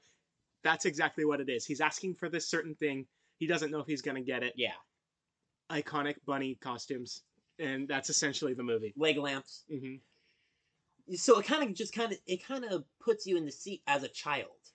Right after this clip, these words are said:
Speaker 1: Yeah. I mean,
Speaker 2: That's pretty cool.
Speaker 1: it's essentially, you get to see Christmas through the eyes of this innocent little child, you know. Speaking of the leg <laughs> lamp.
Speaker 2: <laughs> Okay,
Speaker 1: You know,
Speaker 2: yeah.
Speaker 1: his dad, he's like, "Oh, it's a grand award," and it's a
Speaker 2: <laughs>
Speaker 1: lamp, and he's, like,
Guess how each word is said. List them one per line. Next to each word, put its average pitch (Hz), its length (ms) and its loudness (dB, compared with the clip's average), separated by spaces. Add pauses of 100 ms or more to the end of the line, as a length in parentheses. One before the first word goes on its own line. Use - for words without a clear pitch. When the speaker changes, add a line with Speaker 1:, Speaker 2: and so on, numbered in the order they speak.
(240)
Speaker 1:
Yeah. 185 200 2 (520)
I 165 80 0
mean, 151 280 0 (160)
Speaker 2:
That's - 180 -2
pretty 427 200 0
cool. - 280 2
Speaker 1:
it's 190 140 2
essentially, 220 640 2
you 180 140 2
get 202 200 0
to - 80 -8
see 196 240 -2
Christmas - 580 -6
through 165 140 -4
the 151 140 -4
eyes 147 200 2
of 123 80 -4
this 139 240 -4
innocent 147 420 -4
little 131 200 -4
child, 117 440 -4 (500)
you 147 140 -8
know. 107 240 -10 (320)
Speaking 147 380 2
of 113 120 -2
the 135 120 0
leg 127 220 -8 (100)
<laughs> - 100 -20
lamp. - 320 -16 (240)
Speaker 2:
<laughs> 202 160 4 (100)
Okay, 143 260 4
Speaker 1:
You 127 60 0
know, - 80 -8
Speaker 2:
yeah. 127 120 0
Speaker 1:
his 170 160 -2
dad, 160 340 6
he's 143 160 -4
like, - 240 0
"Oh, 160 140 -2
it's - 140 -6
a 123 40 -8
grand 123 300 -2
award," 170 420 2
and 139 120 2
it's 214 200 12
a 160 80 6
Speaker 2:
<laughs> 139 60 2
Speaker 1:
lamp, 175 300 0
and 156 120 -2
he's, 151 160 -2
like, 135 160 -12